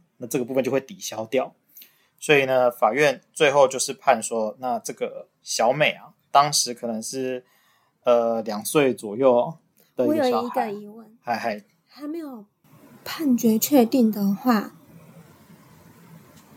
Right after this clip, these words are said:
Speaker 2: 真的要承担就是
Speaker 1: 嗯。
Speaker 2: 妻子的债务吗？
Speaker 1: 呃，基本上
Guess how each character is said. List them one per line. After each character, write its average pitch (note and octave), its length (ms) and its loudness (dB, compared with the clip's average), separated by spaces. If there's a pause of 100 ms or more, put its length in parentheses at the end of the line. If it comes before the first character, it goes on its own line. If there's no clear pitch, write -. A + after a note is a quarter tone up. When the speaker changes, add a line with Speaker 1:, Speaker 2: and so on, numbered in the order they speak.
(480)
Speaker 2:
真 C#4+ 180 10
的 A#3+ 160 8
要 A#3+ 180 6
承 G3 260 2
担 G3+ 220 2
就 G3+ 140 0
是 G3 460 4 (260)
Speaker 1:
嗯。 A#2 260 12
Speaker 2:
妻 A3 260 6
子 - 180 -2
的 - 180 -8
债 F#3 260 -2
务 F#3 200 8
吗？ - 280 -10 (1300)
Speaker 1:
呃， C3 280 2
基 G3+ 200 -4
本 A#2+ 240 2
上 C3 380 4